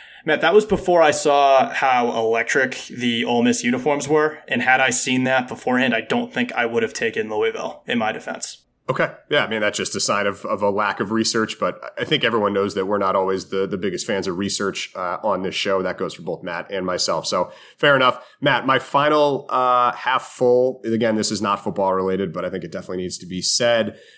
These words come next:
Speaker 2: Uh, Donald Hand committed to B C basketball today, four-star point guard, the one hundredth ranked player in the country. I think he's the nineteenth ranked guard.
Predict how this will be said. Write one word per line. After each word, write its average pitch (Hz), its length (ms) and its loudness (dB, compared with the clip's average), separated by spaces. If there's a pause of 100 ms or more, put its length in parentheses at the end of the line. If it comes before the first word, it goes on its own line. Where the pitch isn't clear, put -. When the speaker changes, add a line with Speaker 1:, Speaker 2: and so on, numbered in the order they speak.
Speaker 2:
Uh, 95 600 2 (300)
Donald 151 380 2
Hand 113 460 -2
committed 107 380 0
to 101 240 2
B 104 180 0
C 107 180 0
basketball 98 540 0
today, 95 480 0 (240)
four-star 113 420 2
point 113 300 0
guard, 101 440 2 (460)
the 101 260 2
one 101 200 -2
hundredth 135 440 0
ranked 110 320 -2
player 107 540 0
in 101 160 -2
the 95 140 -2
country. 135 420 0
I 110 40 -2
think 104 120 -4
he's 90 100 -4
the 95 60 -4
nineteenth 95 500 -4
ranked 90 340 -8
guard. 113 480 2